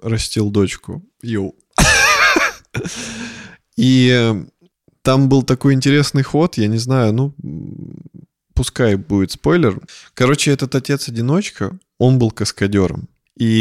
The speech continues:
его постоянно там швыряли, кидали, ударяли, и это вышло случайно, причем, что,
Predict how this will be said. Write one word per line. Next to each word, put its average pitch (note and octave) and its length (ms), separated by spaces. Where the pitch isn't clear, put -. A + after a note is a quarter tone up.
его G#2+ 200
постоянно A#2+ 640
там G2+ 180
швыряли, B2 540
кидали, A#2 520
ударяли, A2+ 880
и A2+ 600
это C#3+ 280
вышло C#3+ 360
случайно, C3 600
причем, G2+ 320
что, - 200